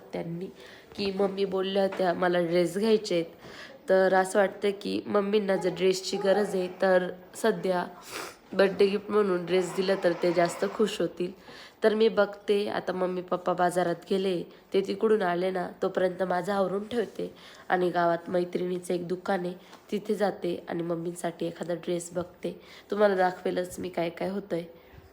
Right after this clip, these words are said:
कानू, आवर ना बेटा, तुला झोपायचंय ना. आणि आता ह्या बोख्याला मी झोपी लावून देते,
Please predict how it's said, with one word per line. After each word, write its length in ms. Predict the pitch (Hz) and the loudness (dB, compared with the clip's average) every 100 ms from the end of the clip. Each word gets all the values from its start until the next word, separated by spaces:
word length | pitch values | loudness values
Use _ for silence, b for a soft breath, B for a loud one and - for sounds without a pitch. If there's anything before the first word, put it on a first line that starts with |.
| - | 2
कानू, 200 | - 320 | 8 10
आवर 280 | 392 311 330 | 10 10 8
ना 80 | 311 | 8
बेटा, 200 | 285 269 | 2 0
तुला 200 | - 269 | -2 -2
झोपायचंय 520 | 254 269 233 220 254 | -2 0 -2 0 -2
ना. 120 | 196 202 B B B | -4 -6 B B B
आणि 180 | - 202 | -4 -2
आता 220 | 196 202 | -2 -2
ह्या 200 | 214 214 | -4 -4
बोख्याला 460 | 175 180 - 196 185 | -6 -8 -8 -6 -4
मी 140 | 190 | -6
झोपी 360 | 185 190 190 202 | -6 -8 -6 -4
लावून 220 | 190 175 | -4 -4
देते, 420 | 165 - 196 - | -8 -8 -12 -12